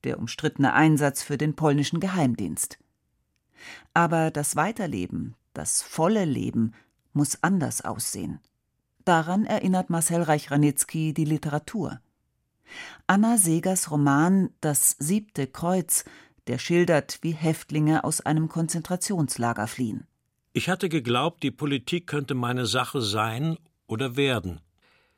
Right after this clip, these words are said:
Speaker 2: Aber den Roman von Anna Segers lesend, den ich noch heute liebe und bewundere, begriff ich, dass mich die Literatur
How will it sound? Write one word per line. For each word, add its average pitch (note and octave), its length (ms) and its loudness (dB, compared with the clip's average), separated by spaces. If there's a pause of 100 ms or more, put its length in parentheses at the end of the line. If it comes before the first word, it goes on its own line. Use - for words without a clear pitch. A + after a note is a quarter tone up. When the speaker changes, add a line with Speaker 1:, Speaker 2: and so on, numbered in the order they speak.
(400)
Speaker 2:
Aber A2+ 260 4
den A#2 180 4
Roman A2+ 400 2
von A#2+ 200 -2
Anna A2 260 0
Segers G#2+ 520 0
lesend, G#2 480 0 (640)
den C3+ 180 4
ich C#3 140 -2
noch B2+ 160 -4
heute D#3 280 0
liebe D#3 340 0
und C#3+ 120 -2
bewundere, D3 680 -2
begriff A2+ 540 -6
ich, - 320 -4 (460)
dass C3+ 260 2
mich D#3+ 180 0
die B2+ 120 -2
Literatur C3 760 -2